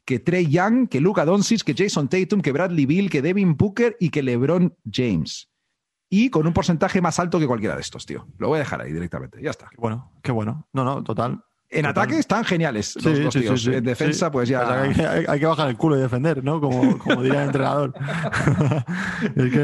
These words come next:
Speaker 2: que
Speaker 1: imagino
Speaker 2: hacer.
Speaker 1: al Stan Van Gundy en el vestuario. "Chavales, bajar el culo".
Speaker 2: Bajar el culo y defender.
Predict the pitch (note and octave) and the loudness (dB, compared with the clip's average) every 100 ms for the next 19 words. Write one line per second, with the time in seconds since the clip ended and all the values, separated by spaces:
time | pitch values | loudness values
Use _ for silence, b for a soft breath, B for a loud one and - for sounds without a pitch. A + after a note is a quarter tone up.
0 | D3 C#3+ A#2+ E3 - - F3 E3 G3 F#3+ | 2 2 2 2 0 0 0 0 2 2
1 | F3+ E3 E3 D#3+ D#3 D#3+ D3+ C#3+ C3 D#3+ | 2 2 2 2 2 2 2 2 0 0
2 | D#3+ F#3 C#3 A#2+ - G#3 F#3 B2+ C#3+ D#3 | 0 2 0 -4 -6 -4 -4 -2 -2 -2
3 | D#3 D3 D3+ G#2+ A2 C#3 C3 D3+ C3+ D#3 | -2 0 0 0 0 0 2 0 2 2
4 | D#3 C#3+ C#3 C3 B2 | 2 2 0 0 2